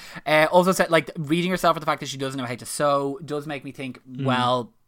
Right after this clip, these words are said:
Speaker 1: perhaps there's going to be a, um, a, like, an early out in that regard.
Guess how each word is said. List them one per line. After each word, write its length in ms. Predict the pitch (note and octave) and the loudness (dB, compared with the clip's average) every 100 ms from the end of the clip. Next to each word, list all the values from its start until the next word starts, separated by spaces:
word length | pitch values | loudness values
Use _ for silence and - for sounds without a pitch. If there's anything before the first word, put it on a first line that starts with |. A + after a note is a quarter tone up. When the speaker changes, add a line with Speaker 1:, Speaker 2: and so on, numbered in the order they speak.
| - | -14
Speaker 1:
perhaps 540 | C3+ A#2+ C3+ B2 - - | -10 -2 0 0 -2 -10
there's 180 | B2 | -10
going 240 | A#2+ B2+ B2 | -6 -6 -6
to 80 | B2+ | -6
be 320 | B2 B2 A#2 | -6 -4 -6
a, 360 | A#2 A2+ A2+ A2+ | -8 -8 -8 -8
um, 380 | A2 G#2+ G#2+ G#2+ | -8 -8 -10 -12
a, 80 | A#2+ | -14
like, 180 | A#2 A#2 | -12 -12
an 80 | A2 | -10
early 280 | A#2+ A#2 | -10 -6
out 220 | A#2+ A#2 A2+ | -6 -8 -12
in 120 | A2 | -6
that 220 | B2+ B2 | -4 -4
regard. 480 | - D3+ E3 E3+ E3+ | -4 4 4 4 0